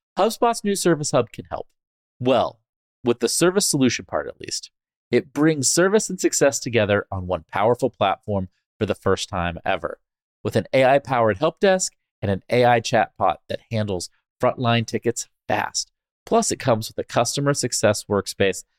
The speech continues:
that helps reps anticipate customer needs. And a full three sixty view of every customer, so your go-to-market team can keep up on the pulse of accounts before trying to upsell or cross-sell. Also, you can scale support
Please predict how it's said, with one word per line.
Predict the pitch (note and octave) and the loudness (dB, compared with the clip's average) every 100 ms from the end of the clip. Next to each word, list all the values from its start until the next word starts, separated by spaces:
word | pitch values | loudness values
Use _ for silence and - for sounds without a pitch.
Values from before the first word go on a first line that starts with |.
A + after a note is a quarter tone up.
| _ - | _ -4
that | F#2+ | 0
helps | G2+ G2 - | 0 0 -2
reps | F#2+ G#2 - - | 0 0 -2 -8
anticipate | - F2 - B2 C#3 D3 A2 | -10 -8 -4 -2 0 -2 0
customer | A2 G2 - A2 | 0 -2 -2 -4
needs. | C3 D#3 - - - _ _ _ _ - | -2 -2 -4 -10 -12 _ _ _ _ -2
And | G#3+ C4+ - - _ | 0 2 0 -6 _
a | - | -14
full | - F3 E3+ B2+ | -4 2 4 4
three | - C3+ F3+ | -2 -2 0
sixty | - F#3 - F#3+ | 0 -2 -2 -4
view | C3 A2 | 0 2
of | - - - | 2 -2 0
every | A2 G#2+ G#2+ | 2 2 0
customer, | - F#2+ - - _ | -2 -4 -6 -12 _
so | - A2 | -6 -2
your | B2 F3+ | 0 2
go-to-market | D3 C#3 B2 A2+ - | 2 2 2 -2 -4
team | - G#2 F#2 - _ - | -6 -4 -4 -8 _ -14
can | G#2 | -12
keep | - D#3+ D3 | -6 -2 0
up | C#3 _ _ | 0 _ _
on | A2 G2 | -2 -2
the | |
pulse | - - B2 F#2 - - _ _ | -6 -2 0 0 -2 -8 _ _
of | - | -2
accounts | F#2 - G#2+ G2 - | -2 0 0 -2 -8
before | - - F3 C3 F#2 - _ - | -8 2 4 4 2 -2 _ -6
trying | G#2 F#2+ | -4 -2
to | - | -4
upsell | - - A2+ G#2 G2+ - | -8 -4 0 2 0 -6
or | G#2+ | -10
cross-sell. | - D#2+ - - - _ _ _ _ | -4 -4 -4 -10 -12 _ _ _ _
Also, | F3+ G#3+ - | 2 2 2
you | D3+ E3+ | 0 0
can | A#2 F2+ | 0 -2
scale | - F3+ A3 | 2 2 2
support | - - D#3+ D3 | 0 2 2 2